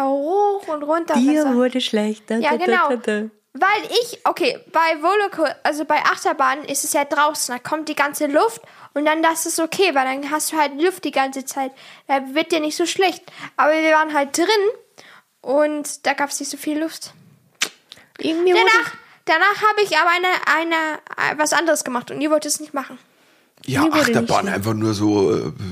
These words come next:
Speaker 3: halt mit Looping und Zeug, da wird mir ja schlecht. Ich mein, sagen wir mal ganz ehrlich, also ich bin schon happy, dass ich Harry Potter durchgestanden hab. Ähm, und die anderen Rides, ich mein, auch die Mumie, der war zwar nicht
Speaker 1: Minions. Wir dachten, Minions wär, also Minions war total cute.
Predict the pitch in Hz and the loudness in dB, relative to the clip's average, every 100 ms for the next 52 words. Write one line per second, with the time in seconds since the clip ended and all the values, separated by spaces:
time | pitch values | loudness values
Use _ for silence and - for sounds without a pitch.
0 | - - - - - _ - - _ - | -10 -14 -18 -20 -20 _ -20 -20 _ -6
1 | 90 98 107 - 131 135 143 95 92 - | -2 0 0 0 0 2 2 2 -2 0
2 | - - - - 98 123 139 156 170 - | 0 -2 -14 -4 0 2 4 4 4 2
3 | 110 123 - - - - 120 131 90 - | 0 0 -4 -16 -18 -2 0 0 -2 -18
4 | - - 104 135 156 175 147 143 131 - | -16 -8 0 2 2 2 2 0 -2 0
5 | 147 127 - 107 107 131 117 - 113 110 | 0 0 0 -2 0 -2 -2 -2 -2 0
6 | 110 - 120 113 113 107 107 104 127 - | 0 0 0 0 0 0 0 0 -2 0
7 | 160 143 - - - - - - - - | -2 -4 -6 -8 -4 -4 -4 -6 -20 -20
8 | - - - 101 104 - - - 156 113 | -20 -8 -2 0 0 -2 -2 0 0 2
9 | 117 151 123 113 127 113 110 - 104 107 | 0 2 2 2 0 -2 -2 -2 -4 -4
10 | 107 123 160 151 151 - - - - 277 | -2 0 2 2 0 -6 -10 -2 0 0
11 | 311 - 311 254 233 - - - 294 320 | 0 2 2 0 -2 -8 -8 -6 -2 2
12 | 339 - 320 285 311 320 294 - 277 262 | 0 0 -2 0 2 0 -2 -2 2 2
13 | - 269 269 285 311 311 302 - 262 247 | 2 -2 -2 0 2 0 0 -4 -6 -6
14 | - 247 240 - 247 240 | -2 -2 -2 -6 -6 -6